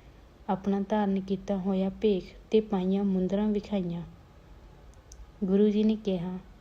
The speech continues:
ਕਿ ਪਵਿੱਤਰ ਬਣਨ ਦਾ ਤਰੀਕਾ ਇਹ ਨਹੀਂ, ਪਵਿੱਤਰ ਬਣਨ ਦੀਆਂ ਯੁਕਤੀ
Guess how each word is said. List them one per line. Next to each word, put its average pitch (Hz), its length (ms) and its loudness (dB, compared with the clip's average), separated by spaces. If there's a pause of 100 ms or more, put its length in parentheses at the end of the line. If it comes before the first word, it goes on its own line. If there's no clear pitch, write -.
(160)
ਕਿ 220 100 4
ਪਵਿੱਤਰ 208 560 2
ਬਣਨ 202 280 2
ਦਾ 202 120 0
ਤਰੀਕਾ 196 540 -2
ਇਹ 196 260 0
ਨਹੀਂ, 185 280 0 (1400)
ਪਵਿੱਤਰ 196 460 0
ਬਣਨ 190 320 0
ਦੀਆਂ 196 280 0
ਯੁਕਤੀ 190 440 -4